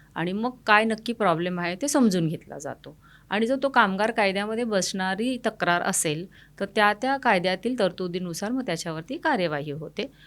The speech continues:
आणि जे काही होतं ते पुन्हा ऑनलाईनच पुन्हा कळवलं पाहिजे. तर ते, ते आपलं सरकार पोर्टलवरही अपलोड केलं जातं आणि तक्रारदार देखील बघू शकतो की माझ्या तक्रारीचं पुढे काय झालं.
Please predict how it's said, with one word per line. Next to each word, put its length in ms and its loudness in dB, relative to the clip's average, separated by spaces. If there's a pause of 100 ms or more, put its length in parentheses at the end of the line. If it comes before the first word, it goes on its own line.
(140)
आणि 300 0 (160)
जे 160 4
काही 420 0
होतं 360 -2 (100)
ते 60 -2
पुन्हा 460 0
ऑनलाईनच 800 -2
पुन्हा 360 -2
कळवलं 460 4
पाहिजे. 500 -2 (400)
तर 120 2
ते, 80 2
ते 100 0
आपलं 260 2
सरकार 320 -2
पोर्टलवरही 680 0
अपलोड 400 0
केलं 180 -2
जातं 320 -2
आणि 200 -2
तक्रारदार 500 2
देखील 300 0
बघू 260 4
शकतो 500 0 (320)
की 80 0
माझ्या 300 4
तक्रारीचं 680 0
पुढे 280 6
काय 280 4
झालं. 300 -8